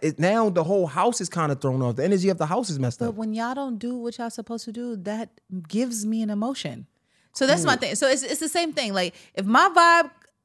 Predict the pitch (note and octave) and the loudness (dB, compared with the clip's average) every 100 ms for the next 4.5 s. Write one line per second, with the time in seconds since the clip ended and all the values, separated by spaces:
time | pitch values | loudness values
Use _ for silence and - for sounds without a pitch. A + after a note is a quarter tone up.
0 | _ G3+ F#3+ - C4 D4 D#4+ C#4 C#4 C#4+ | _ -10 -4 4 4 4 2 2 2 0
1 | C4 D4 C#4+ B3+ C#4 C#4 A#3+ C4 C4+ F#4+ | 0 -4 -4 -4 -4 -4 -4 -4 0 0
2 | F#4+ F#4 F#4 E4+ D#4 D4 D4+ C#4+ C#4 C#4+ | 0 -2 -2 -2 -2 -2 -4 -2 -2 0
3 | C#4+ E3+ D#3 - A#3 D#4 D4 C4+ D4+ F4+ | 0 -2 -6 -10 -6 -2 0 2 2 0
4 | - A#3+ G#3+ G3 G3+ | -2 2 4 4 0